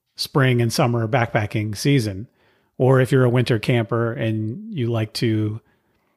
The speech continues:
uh, do some snow camping, here's a chance to have a really hearty,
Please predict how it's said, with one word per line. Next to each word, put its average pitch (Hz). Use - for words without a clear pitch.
uh, 117
do 127
some 139
snow 180
camping, 175
here's 135
a -
chance 127
to 127
have 120
a 123
really 117
hearty, 113